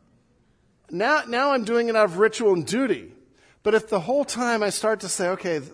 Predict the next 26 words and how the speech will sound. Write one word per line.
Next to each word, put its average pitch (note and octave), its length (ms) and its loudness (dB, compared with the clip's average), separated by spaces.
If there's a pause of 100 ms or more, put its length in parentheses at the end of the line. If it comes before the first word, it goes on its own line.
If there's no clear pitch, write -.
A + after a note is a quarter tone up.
what G3 140 -10
does A#3 140 -10
that F#3 200 -8
song C#3 320 -8
say B2+ 220 -10
about A2+ 200 -10
the A#2+ 100 -16
heart A#2 180 -10
of G2 100 -18
worship? E2 400 -20 (460)
What G3+ 100 -6
does G#3+ 160 -10
that F3+ 220 -6
song C3+ 320 -8
say A#2+ 260 -10
about A2 220 -12
the G#2 80 -20
King G#2 260 -14
of F#2 100 -16
Kings? F2+ 400 -20
What G3+ 140 -10
does G#3+ 160 -10
that E3+ 240 -8
song B2 300 -10
say?" A2 220 -12
And, B2 140 -10